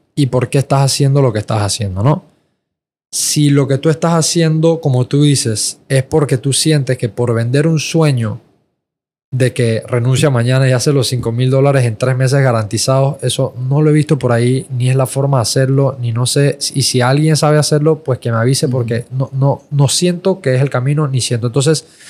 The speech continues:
Speaker 1: todo va a estar en cómo está enfocado. Si realmente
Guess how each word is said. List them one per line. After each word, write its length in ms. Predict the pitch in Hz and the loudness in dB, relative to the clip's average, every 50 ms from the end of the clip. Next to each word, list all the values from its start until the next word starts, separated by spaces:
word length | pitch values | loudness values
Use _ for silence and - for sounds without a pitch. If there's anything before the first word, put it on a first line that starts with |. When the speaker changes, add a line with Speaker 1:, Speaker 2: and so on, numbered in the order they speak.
| - - - _ _ | -20 -20 -20 _ _
Speaker 1:
todo 200 | 170 175 180 175 | 2 2 4 4
va 60 | 170 | 2
a 40 | 156 | 0
estar 200 | - 165 156 156 | 0 0 0 0
en 80 | 156 139 | 0 0
cómo 160 | - 143 143 | 0 0 0
está 160 | 139 - 143 | 0 2 0
enfocado. 460 | 135 123 - 135 - - 120 110 - 123 | 0 0 -2 -2 -2 0 0 0 -2 -4
Si 260 | - - - 156 151 | -2 0 0 2 2
realmente 880 | 135 139 147 147 160 185 185 175 180 190 185 170 151 131 - 113 107 | 2 2 2 2 2 2 0 0 0 0 0 0 -2 -4 -4 -6 -6